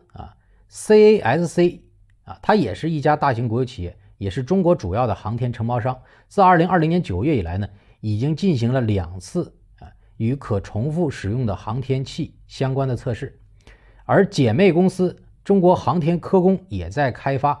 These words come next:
航天飞机，名字叫“腾云”。这个我之前介绍过。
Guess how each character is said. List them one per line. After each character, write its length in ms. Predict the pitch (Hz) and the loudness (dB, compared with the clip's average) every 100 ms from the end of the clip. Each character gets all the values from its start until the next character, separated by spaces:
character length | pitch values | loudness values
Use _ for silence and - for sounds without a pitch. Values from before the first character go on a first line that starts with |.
| - | -10
航 340 | _ 110 110 | _ -8 -8
天 220 | 110 104 | -6 -6
飞 120 | 104 101 | -6 -6
机， 220 | 107 - _ _ _ _ _ _ _ _ | -8 -12 _ _ _ _ _ _ _ _
名 240 | - 110 147 | -2 0 2
字 100 | 156 | 2
叫 180 | 127 107 | 2 0
“腾 300 | - 104 131 | -4 -4 0
云”。 240 | 107 113 - | -2 -4 -4
这 120 | 151 | -2
个 80 | 117 | -2
我 80 | |
之 120 | 92 110 | -2 -2
前 120 | 113 | -2
介 140 | 131 | -2
绍 160 | 92 80 | -4 -6
过。 180 | 78 | -12